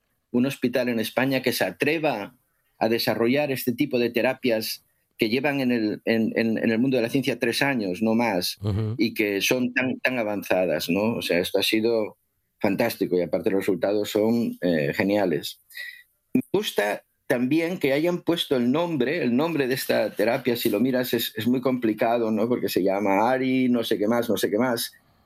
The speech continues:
Speaker 1: varios números, ¿no? Y esto, ¿no? Eh, pero Ari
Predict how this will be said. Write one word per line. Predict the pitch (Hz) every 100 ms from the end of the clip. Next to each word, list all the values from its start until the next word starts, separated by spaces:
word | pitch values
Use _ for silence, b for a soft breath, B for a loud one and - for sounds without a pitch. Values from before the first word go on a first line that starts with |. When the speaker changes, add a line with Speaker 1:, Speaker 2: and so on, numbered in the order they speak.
| -
Speaker 1:
varios | 117 120 117 135
números, | 139 117 101 101
¿no? | 110 156
Y | 107
esto, | 87 - 76
¿no? | 101 165 165 - B B _
Eh, | 120 110 131
pero | 117 -
Ari | 165 196 190 196 247